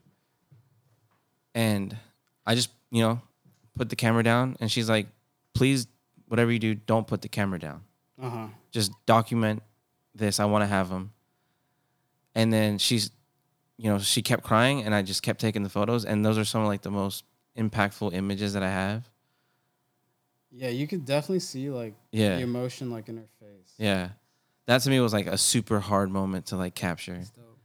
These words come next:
Speaker 1: You know, it was, it was like watching her go through, like, the whole, like, emotion of, like, happy to be at the studio
Speaker 2: Yeah.
Speaker 1: and then her remembering, like, why she's taking these photos.
Speaker 2: Yeah, that's the, I,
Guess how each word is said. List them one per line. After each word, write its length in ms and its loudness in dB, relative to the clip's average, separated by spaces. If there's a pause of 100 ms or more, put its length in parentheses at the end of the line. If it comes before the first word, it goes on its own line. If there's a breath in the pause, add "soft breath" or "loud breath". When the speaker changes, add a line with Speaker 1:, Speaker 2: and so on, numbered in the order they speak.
(220)
Speaker 1:
You 100 -6
know, 80 0
it 40 0
was, 140 -2
it 140 -2
was 160 -2
like 200 -4 (440)
watching 460 0
her 240 -6
go 220 -4
through, 200 -6
like, 200 -4
the 100 -8
whole, 300 -8 (420 loud breath)
like, 220 -10
emotion 480 -4
of, 140 -10
like, 240 -12 (100)
happy 320 0
to 60 0
be 120 -2
at 100 -2
the 60 -6
studio 440 -2
Speaker 2:
Yeah. 140 -4
Speaker 1:
and 120 0
then 280 -4
her 200 2
remembering, 480 -2
like, 180 -6
why 220 -4
she's 220 -6
taking 260 -6
these 140 -8
photos. 460 -6
Speaker 2:
Yeah, 180 -4
that's 320 0
the, 260 -10 (100)
I, 140 -4